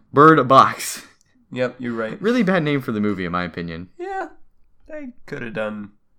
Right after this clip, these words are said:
Speaker 1: Yeah.
Speaker 2: some a little bit more clever.
Speaker 1: Yeah, wasn't, wasn't a big fan of it. Uh, I know it's kinda getting on a tangent, but there actually was a movie called The Happening, I think, where plants were, like, producing spores that were causing people to kill themselves.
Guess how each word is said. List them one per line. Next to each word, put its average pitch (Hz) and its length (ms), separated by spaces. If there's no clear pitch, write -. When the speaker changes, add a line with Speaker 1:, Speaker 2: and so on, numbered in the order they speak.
Speaker 1:
Yeah. 92 360
Speaker 2:
some 117 340
a 110 80
little 113 180
bit 107 160
more 107 160
clever. 113 460
Speaker 1:
Yeah, 85 300
wasn't, 90 380
wasn't 90 200
a - 20
big 85 180
fan 87 220
of 87 140
it. 85 120
Uh, 104 280
I 123 140
know 123 120
it's 120 80
kinda 123 180
getting 107 200
on 92 100
a 90 40
tangent, 95 320
but 90 80
there 101 100
actually 98 200
was 98 100
a 95 40
movie 98 160
called 95 200
The 85 80
Happening, 131 600
I 214 140
think, 220 400
where 120 300
plants 131 500
were, 127 80
like, 113 240
producing 110 360
spores 101 340
that 95 100
were 92 100
causing 95 300
people 92 200
to 87 60
kill 90 200
themselves. 85 500